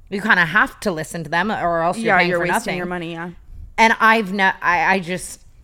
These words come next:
Speaker 1: I'm
Speaker 2: You
Speaker 1: never
Speaker 2: marched
Speaker 1: gonna.
Speaker 2: to the beat of your own
Speaker 1: Well,
Speaker 2: drum.
Speaker 1: this Bryce Hall thing that, like, everyone's been talking about, I'm hoping it'll be dead by the time this episode comes out, but I'm saying, like,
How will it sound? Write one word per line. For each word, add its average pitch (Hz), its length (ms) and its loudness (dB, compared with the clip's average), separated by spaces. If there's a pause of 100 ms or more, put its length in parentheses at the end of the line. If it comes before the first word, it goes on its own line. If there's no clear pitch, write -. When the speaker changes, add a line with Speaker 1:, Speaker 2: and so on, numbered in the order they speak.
(200)
Speaker 1:
I'm 202 80 4
Speaker 2:
You 208 60 0
Speaker 1:
never 190 240 2
Speaker 2:
marched 208 200 2
Speaker 1:
gonna. 151 120 -4
Speaker 2:
to 156 80 -12
the 196 80 -4
beat 175 160 -10
of 165 80 -10
your 170 140 -4
own 165 40 0
Speaker 1:
Well, 180 100 0
Speaker 2:
drum. 170 340 -8 (140)
Speaker 1:
this 220 200 -2
Bryce 214 380 0
Hall 175 280 2
thing 151 320 -12
that, 151 180 -10
like, 156 220 -8
everyone's 151 420 -12
been 151 160 -14
talking 147 400 -12
about, 147 180 -10
I'm 151 280 -12
hoping 175 380 -4
it'll 156 120 -6
be 151 120 -10
dead 151 280 -4
by 147 120 -6
the 143 100 -14
time 151 160 -8
this 151 140 -16
episode - 340 -14
comes 151 240 -16
out, 147 180 -14
but 151 80 -8
I'm 147 140 -10
saying, 160 360 -12
like, 139 320 -14